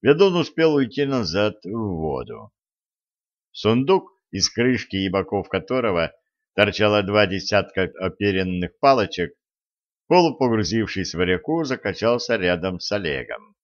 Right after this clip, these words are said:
«Ты чего это там затеял, колдун?» —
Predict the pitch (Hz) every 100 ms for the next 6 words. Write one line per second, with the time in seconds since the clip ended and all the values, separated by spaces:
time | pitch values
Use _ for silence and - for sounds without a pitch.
0 | _ _ _ _ _ _ _ _ _ -
1 | 131 147 160 156 - 190 196 180 165 -
2 | 175 151 175 - 104 85 67 76 - 170
3 | 185 151 113 92 87